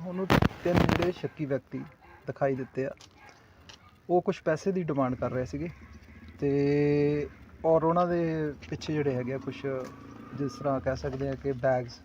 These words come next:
ਰੁਕਸੈਕ ਸੀ, ਉਹ ਲੱਗੇ ਹੋਏ ਸੀ। ਹਾਲਾਂਕਿ ਉਹਨੇ ਕੋਈ ਹਥਿਆਰ ਵਗੈਰਾ ਨਹੀਂ ਦੇਖੇ, ਪਰ ਅਸੀਂ ਇਸ ਨੂੰ,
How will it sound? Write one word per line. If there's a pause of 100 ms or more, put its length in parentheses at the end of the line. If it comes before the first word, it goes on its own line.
(340)
ਰੁਕਸੈਕ
ਸੀ, (300)
ਉਹ
ਲੱਗੇ
ਹੋਏ
ਸੀ। (960)
ਹਾਲਾਂਕਿ
ਉਹਨੇ
ਕੋਈ
ਹਥਿਆਰ
ਵਗੈਰਾ
ਨਹੀਂ
ਦੇਖੇ, (160)
ਪਰ
ਅਸੀਂ
ਇਸ
ਨੂੰ,